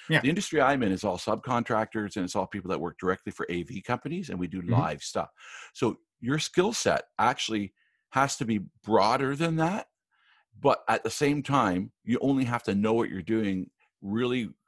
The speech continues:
Speaker 2: your qualifications on paper do not have to be as bold. You just have to
Speaker 1: Hmm.
Speaker 2: know what you're doing. So what I mean by that is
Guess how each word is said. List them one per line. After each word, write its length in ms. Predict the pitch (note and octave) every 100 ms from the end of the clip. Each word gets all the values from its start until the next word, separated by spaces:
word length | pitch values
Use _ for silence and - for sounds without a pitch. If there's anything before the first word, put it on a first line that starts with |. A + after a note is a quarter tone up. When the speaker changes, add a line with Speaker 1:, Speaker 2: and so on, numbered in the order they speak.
| _ -
Speaker 2:
your 180 | G#2+ G#2
qualifications 880 | - B2 A2+ A2 - C3+ - G#2+ F#2+
on 240 | F2 D#2+
paper 500 | - C#3+ C#3+ C#2+ D#2+ - - -
do 100 | G#2+
not 300 | G2+ A2 G2+
have 200 | G2+ F#2+
to 80 | F#2
be 360 | D#2+ F#2 F2 -
as 280 | - E2+ D#2+
bold. 400 | - A#2+ A2+ - - - - - -
You 100 | G#2 F#2+
just 220 | A2+ -
have 160 | G2+ -
to 80 | F#2
Speaker 1:
Hmm. 20 |
Speaker 2:
know 140 | G2
what 160 | F#2+ -
you're 120 | E2
doing. 320 | A2+ A2 E2 - _ _ - -
So 360 | - A#2+ B2 - _ _ _ _ _ _ -
what 320 | A#2 B2+ C#3+
I 60 | B2+
mean 260 | C3+ E3+
by 140 | C3 G2+
that 240 | F#2+ F#2 F2+
is 300 | F2 E2